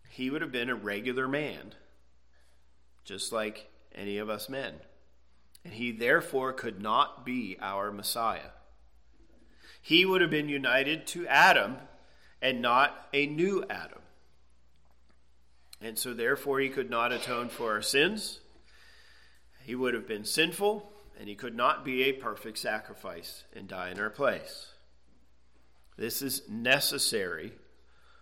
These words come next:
for our salvation. And so his divine nature and his human nature coexist together within himself. Jesus has two minds, a divine mind and a human mind.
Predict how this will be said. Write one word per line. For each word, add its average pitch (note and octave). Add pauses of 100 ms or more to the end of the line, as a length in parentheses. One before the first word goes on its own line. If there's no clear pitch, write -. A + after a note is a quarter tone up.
(100)
for A2
our G#2
salvation. G#2 (680)
And A#2+
so C3+
his B2+
divine C3+
nature D#3
and C3+
his C3
human F3
nature C3 (400)
coexist D3+
together C#3+
within C3+
himself. B2+ (840)
Jesus F3+
has D#3+
two G#3+
minds, F3 (1080)
a -
divine B2
mind D3 (460)
and B2
a C3+
human E3+
mind. E2